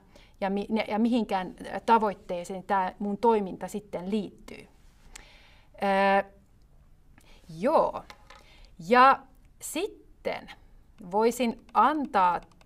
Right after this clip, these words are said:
teille muutama neuvoja, ö, tai ajatuksia liittyen tulevaisuuteen ja, ja, ja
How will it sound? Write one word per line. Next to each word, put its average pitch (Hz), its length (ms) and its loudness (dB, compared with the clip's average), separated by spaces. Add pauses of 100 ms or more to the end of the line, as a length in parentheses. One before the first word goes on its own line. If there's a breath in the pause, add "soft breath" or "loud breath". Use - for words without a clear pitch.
(160)
teille 196 460 -2 (300)
muutama 196 640 -2 (380 soft breath)
neuvoja, 196 680 2
ö, - 1000 -8 (100)
tai - 100 -14 (480)
ajatuksia 285 920 -4 (640 soft breath)
liittyen 208 600 -2 (260 loud breath)
tulevaisuuteen 190 1120 -2
ja, 180 220 -2 (180)
ja, 180 300 -2
ja 180 200 -6